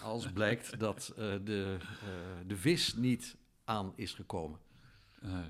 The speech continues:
Speaker 1: En hij, hij is koud dood of de vis arriveert. Het,
Speaker 2: Het
Speaker 1: hè,
Speaker 2: is
Speaker 1: dat
Speaker 2: verschrikkelijk, ja, het is heel tragisch.
Speaker 1: Ja.
Speaker 2: Ja, maar, ja, ja. En, eh, ik dacht ook nog aan de, aan, aan film, maar aan beeld. Dus heb je geen behoefte om op televisie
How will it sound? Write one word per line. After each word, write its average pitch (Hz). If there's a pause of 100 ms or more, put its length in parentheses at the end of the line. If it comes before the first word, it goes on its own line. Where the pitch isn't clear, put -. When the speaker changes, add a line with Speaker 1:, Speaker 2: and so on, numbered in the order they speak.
(140)
Speaker 1:
En 92
hij, 90 (380)
hij 90
is 90
koud 92
dood 98
of 95
de 98
vis 92
arriveert. 82
Het, 71
Speaker 2:
Het -
Speaker 1:
hè, 87
Speaker 2:
is 131
Speaker 1:
dat 104
Speaker 2:
verschrikkelijk, 87
ja, 87
het 87
is -
heel 92
tragisch. 92 (140)
Speaker 1:
Ja. 95
Speaker 2:
Ja, 98
maar, 101
ja, 98 (220)
ja. 92 (1000)
En, 117
eh, 107
ik 127
dacht 113
ook 139
nog 143
aan 117
de, 104 (140)
aan, 104
aan 92 (300)
film, 104
maar 95
aan 92
beeld. 104
Dus 104
heb 120
je 117
geen 110
behoefte 117
om 104
op -
televisie 117